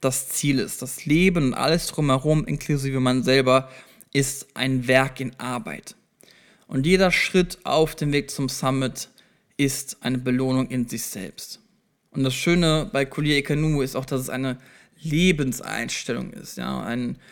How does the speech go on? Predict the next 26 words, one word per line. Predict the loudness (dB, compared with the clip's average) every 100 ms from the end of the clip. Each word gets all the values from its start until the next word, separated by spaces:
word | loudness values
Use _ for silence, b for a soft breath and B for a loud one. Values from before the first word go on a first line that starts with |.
| b b
eine | -4 -4 -2
Art | 0 4 2 0
des | -8 -4
Lebens, | 2 4 4 2 -2
wie | -4
du | -2
dein | 0
Leben | 0 0 -2
aufbauen | 0 2 2 0 0 -2
kannst | -4 -4 -4 -10 B B 0
und | 4 4 4 0
wie | 0
du | 2
durch | 2 0 -2
diese | -2 2 2 2 -6
Exzellenzanwendung | -2 -2 -2 -6 -2 2 4 6 4 2 -2 0 2 2 2 2 2 0 -2 -6 B B B B _
auch | -12 -12
die | -8 -6 -2
Wahrscheinlichkeit | -4 -4 -2 2 2 0 -2 -2 -2 -2
drastisch | -2 -2 -2 -4 -2
erhöhst, | -2 2 2 2 0
deinen | -2 -2
Traum | -6 -4 2 2 2 -4 b b b -10
langfristig | -4 -4 -4 -6 -6 -6 -8
zu | -6 -6
erreichen. | -4 -6 -6 -10